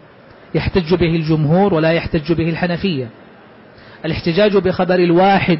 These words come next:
إذا خالف القياس أو القواعد العامة، يحتج به الجمهور، وينسب عدم الاحتجاج إلى مالك في إحدى الروايتين عنه. وقس على ذلك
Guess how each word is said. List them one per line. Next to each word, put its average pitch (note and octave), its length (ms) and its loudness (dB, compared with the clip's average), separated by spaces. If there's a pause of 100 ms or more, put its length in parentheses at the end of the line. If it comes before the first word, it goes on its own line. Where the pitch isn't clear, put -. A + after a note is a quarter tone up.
إذا D3+ 260 -4
خالف E3 380 -2
القياس D#3+ 580 0
أو D3+ 160 2
القواعد D3+ 520 2
العامة، C#3+ 520 -2 (720)
يحتج F3 360 -2
به E3 180 0
الجمهور، D#3+ 560 2
وينسب E3 760 2
عدم D#3+ 360 -4
الاحتجاج D#3+ 760 -2 (420)
إلى D#3 240 0
مالك E3 420 -2
في D#3+ 200 -6
إحدى D#3+ 180 -4
الروايتين C#3+ 680 0
عنه. C3 280 -4 (880)
وقس G3 320 -2
على G3 140 0
ذلك A#3+ 580 -2